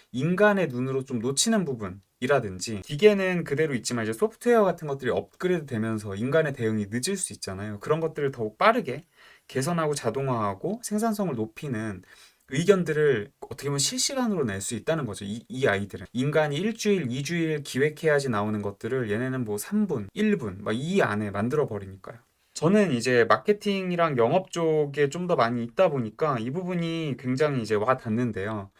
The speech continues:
우리가 지금은 수많은 광고의 세상에 살고 있잖아요. 유튜브에도 아마 여러분 앞이나 뒤 중간에 광고 있을 거고, 인스타그램에도 광고가 붙고, 전부 광고가 붙는데,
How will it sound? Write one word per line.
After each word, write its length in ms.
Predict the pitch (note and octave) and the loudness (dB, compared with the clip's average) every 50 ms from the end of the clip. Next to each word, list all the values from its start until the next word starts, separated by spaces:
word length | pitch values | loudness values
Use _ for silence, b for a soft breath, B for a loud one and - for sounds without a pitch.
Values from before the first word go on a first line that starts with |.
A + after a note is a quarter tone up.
| b b b | b b b
우리가 320 | B2+ C#3 F3 G3+ G3 F#3+ | -2 0 2 2 4 4
지금은 560 | E3 - D3+ C3+ C#3+ C#3+ C3+ C3 B2+ A#2+ A#2 | 2 2 0 -2 -2 -2 -2 0 0 0 0
수많은 380 | A2+ - - A3+ B3 A3+ G3+ E3+ | 0 0 0 2 2 2 2 0
광고의 640 | - - A#2+ A#2+ B2+ C3+ D#3 D#3 D3+ D3 D3 C#3+ C#3 | 0 0 0 0 0 2 2 4 6 8 8 8 6
세상에 260 | C#3 D3+ E3 D#3+ D3+ | 4 -2 -4 -4 -2
살고 260 | D3+ F3 G3 F#3+ F3+ C3 | -2 -2 -2 -2 -4 -6
있잖아요. 440 | - - F#2+ F#2+ F#2 G2+ B2+ - - - | -6 -6 -8 -8 -8 -10 -12 -12 -10 -8
유튜브에도 580 | B2 C3 - - F3+ D#3 D#3 D3+ C#3+ C3+ B2 | -8 -6 -4 -4 -2 2 4 4 4 4 2
아마 180 | G#2+ G#2 G#2+ G#2 | 0 0 0 2
여러분 440 | G2+ G#2 A2 G#2+ G#2 G#2+ G#2 G2+ G2+ | 4 4 4 2 2 -2 -4 -4 -4
앞이나 440 | - A2 A2 - - - C3+ C3 B2 | -2 -4 -4 -4 -4 -2 -2 -2 -2
뒤 160 | - - A2 | -2 -6 -8
중간에 400 | - - A#2+ B2 B2 C3 A#2+ A2+ | -4 -2 0 2 2 2 2 0
광고 340 | A2 - A#2+ A#2 A#2+ A2+ A#2+ | -2 -2 -2 -2 -2 -2 -2
있을 260 | G#2+ G2+ - G#2+ G2 | -2 -2 -2 -4 -4
거고, 360 | - - G2 F#2+ - - D#3+ F3+ | -4 -4 -6 -6 -6 -6 -8 -6
인스타그램에도 840 | - B2 B2+ C3+ - - E3 D#3 D3 C#3 C#3 C3 B2+ A#2+ G#2+ A#2+ A2+ | -4 -4 -4 -4 -2 0 2 4 4 4 4 4 2 0 -2 -4 -8
광고가 520 | - - G#2+ A2 A#2 B2+ C3 B2 A#2+ A#2 | -8 -6 -4 -2 -2 -2 0 0 0 0
붙고, 560 | A2+ A2 G#2 G#2 _ _ - C3+ C#3+ E3+ F#3 | 0 -2 -8 -8 _ _ -2 -2 -2 -2 -2
전부 320 | F3 - - D#3+ F#3+ G3+ F#3+ | -6 -6 -2 -2 0 0 -2
광고가 400 | - A#2+ A2+ A2+ B2 B2 B2+ C3 | -2 -4 -2 -2 -2 0 -2 -2
붙는데, 640 | B2+ - G#2 G2 F#2+ F#2+ G2+ C#3 C#3 A#2 G2 G2 | -4 -4 -8 -8 -8 -6 -4 -2 -2 -2 -4 -8